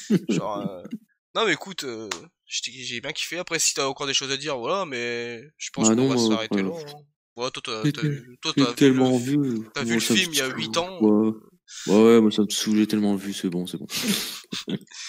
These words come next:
Speaker 2: Non, mais
Speaker 1: Non, mais
Speaker 2: écoute,
Speaker 1: c'est,
Speaker 2: euh.
Speaker 1: c'est bien de te... Moi, j'étais content que,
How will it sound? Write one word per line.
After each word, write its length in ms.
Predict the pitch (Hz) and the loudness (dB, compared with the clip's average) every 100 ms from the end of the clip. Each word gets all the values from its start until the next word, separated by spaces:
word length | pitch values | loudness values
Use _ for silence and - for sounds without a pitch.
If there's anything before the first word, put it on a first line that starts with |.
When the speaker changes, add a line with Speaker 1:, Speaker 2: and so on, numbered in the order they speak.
| - 185 - | -12 -10 2
Speaker 2:
Non, 100 | 165 | 6
mais 120 | 156 | 8
Speaker 1:
Non, 100 | 165 | 6
mais 80 | 131 | 4
Speaker 2:
écoute, 80 | - | 2
Speaker 1:
c'est, 100 | 113 | 0
Speaker 2:
euh. 160 | - - | -2 -6
Speaker 1:
c'est 140 | 107 | -2
bien 200 | 107 123 | 2 2
de 40 | 120 | 2
te... 100 | 113 | 4
Moi, 320 | 107 113 131 | 4 4 2
j'étais 240 | - 107 | 4 2
content 380 | 107 104 117 113 | 2 0 0 -4
que, 960 | 107 101 98 98 98 98 101 82 71 | -2 -2 0 -2 -2 0 0 -2 -2